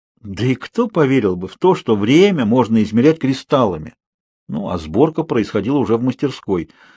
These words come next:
Внимательно слушая, как Джереми хвастается своим творением,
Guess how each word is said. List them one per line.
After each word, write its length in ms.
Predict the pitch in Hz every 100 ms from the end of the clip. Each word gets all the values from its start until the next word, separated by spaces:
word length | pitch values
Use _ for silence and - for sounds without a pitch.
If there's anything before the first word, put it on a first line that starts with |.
| _ _ _ _ _ -
Внимательно 560 | 85 101 127 135 113 107
слушая, 380 | - 131 - 98
как 280 | 107 - -
Джереми 500 | 85 87 123 117 104
хвастается 720 | - 104 110 - - 85 -
своим 300 | - 101 90
творением, 600 | 90 101 156 147 110 90